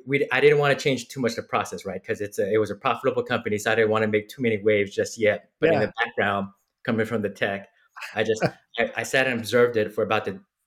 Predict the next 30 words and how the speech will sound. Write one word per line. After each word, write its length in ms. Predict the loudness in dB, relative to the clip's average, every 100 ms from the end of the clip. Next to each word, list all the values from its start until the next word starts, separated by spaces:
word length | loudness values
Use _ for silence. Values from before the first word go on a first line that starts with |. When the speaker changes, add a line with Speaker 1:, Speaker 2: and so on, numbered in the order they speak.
| _ _
Speaker 1:
I 60 | -8
think 140 | -4
the 60 | -2
next 260 | -2 -2
two, 140 | -8 -2
three 180 | -2
months, 220 | 0 -2 -2
eventually 640 | 2 2 2 0 0 -2 -10 _ _ _ _ _
I 80 | -4
was, 120 | -2 -2
I 80 | -2
had 240 | -2 0
it, 160 | -2 -4
you 100 | -4
know, 100 | -4
we 120 | -2
need 200 | -4 -4
to 60 | -4
make 160 | -6 -4
changes 380 | -4 -4 -6 -2
here. 140 | -2
This 200 | 0 -4
is 80 | 2
where 240 | 4 4
we 260 | 2 -2 -2 -2
migrated 420 | 2 2 2 -2
to, 240 | -2 0
um, 280 | 0 -4 -12 _ _ -6
Appfolio. 500 | 0 2 2 -2 -10 _ _
So, 340 | -10 -4 -4